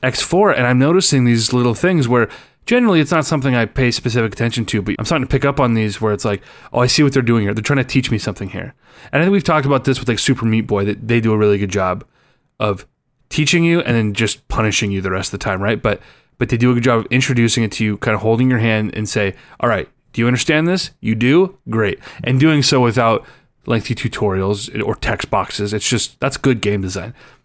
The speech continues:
That's what I felt Hollow Knight lacked, was it, the, the barrier of entry, not that it's, it's steep in a way like maybe a Souls game is or Monster Hunter is. Obviously very different games, but enough that as a casual experience,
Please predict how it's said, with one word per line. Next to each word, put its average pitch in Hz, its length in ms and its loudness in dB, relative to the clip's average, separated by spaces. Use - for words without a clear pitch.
That's 160 160 0
what 185 100 4
I 147 60 0
felt 135 260 2
Hollow 127 220 4
Knight 117 180 2
lacked, 104 320 -2
was 107 160 -2
it, 110 220 -4
the, 110 80 -4
the 110 100 -6
barrier 147 360 2
of 127 80 4
entry, 117 440 0
not 170 260 0
that 160 100 4
it's, - 340 0
it's 170 160 0
steep - 480 2
in 120 80 0
a 113 60 2
way 110 220 2
like 104 120 -2
maybe 110 160 0
a 101 60 2
Souls 110 340 0
game 98 240 -2
is 92 140 -6
or 101 60 -6
Monster 101 460 -2
Hunter 101 220 -4
is. 90 300 -8
Obviously 117 380 0
very 104 240 2
different 98 260 -4
games, 143 300 2
but 107 220 -2
enough 170 360 0
that 131 220 0
as 127 120 0
a 117 60 0
casual 139 480 0
experience, 131 680 0